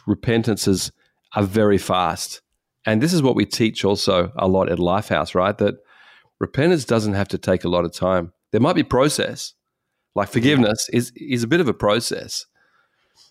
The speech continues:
especially if there's very deep wounding. And by the way, forgiveness doesn't mean you become their best friend again.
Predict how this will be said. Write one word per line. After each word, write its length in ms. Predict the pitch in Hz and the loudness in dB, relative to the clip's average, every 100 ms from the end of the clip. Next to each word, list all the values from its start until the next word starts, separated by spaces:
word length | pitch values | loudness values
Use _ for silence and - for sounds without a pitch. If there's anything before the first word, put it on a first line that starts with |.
| _ | _
especially 400 | - - 123 117 | -12 -2 0 2
if 80 | 113 | 2
there's 180 | 104 98 | 2 2
very 220 | 107 101 | 2 2
deep 220 | 95 104 | 2 2
wounding. 460 | 95 107 101 95 98 _ _ _ _ _ _ _ - | 2 2 2 0 -6 _ _ _ _ _ _ _ -8
And 120 | - 117 | -2 2
by 140 | 165 | 4
the 60 | 170 | 4
way, 160 | 147 123 | 4 2
forgiveness 440 | 120 120 131 147 | 2 2 2 2
doesn't 280 | - 117 113 | 0 0 2
mean 160 | 120 | 4
you 60 | 117 | 4
become 280 | 104 123 110 | 2 2 4
their 100 | 107 | 4
best 220 | 101 98 | 2 0
friend 220 | - 104 | 2 2
again. 560 | 101 92 82 87 107 | 2 2 -2 -8 -16